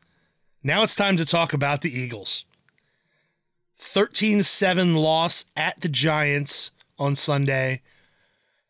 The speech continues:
An absolutely pathetic performance. A pathetic result. An incredibly frustrating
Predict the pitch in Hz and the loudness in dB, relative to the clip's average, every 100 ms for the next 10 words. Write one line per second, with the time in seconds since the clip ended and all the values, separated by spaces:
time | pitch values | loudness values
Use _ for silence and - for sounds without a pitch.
0 | _ 143 156 - 175 202 220 190 190 170 | _ -4 -4 -2 -2 0 2 2 4 2
1 | 160 147 - 143 - 180 175 185 - 160 | 2 -2 -4 -4 -2 -2 -2 -2 -4 -4
2 | 151 131 120 117 - - _ _ _ _ | -2 -4 -4 -4 -4 -4 _ _ _ _
3 | _ _ _ _ _ _ _ _ _ _ | _ _ _ _ _ _ _ _ _ _
4 | _ - 139 - 135 - 196 190 170 147 | _ -4 -4 -4 -8 0 0 0 0 0
5 | 135 120 127 _ _ _ _ _ _ _ | 0 -2 -4 _ _ _ _ _ _ _
6 | _ - 156 160 190 170 165 - 185 - | _ -4 -2 0 0 0 0 0 -2 0
7 | - 180 170 170 170 | 0 2 2 2 0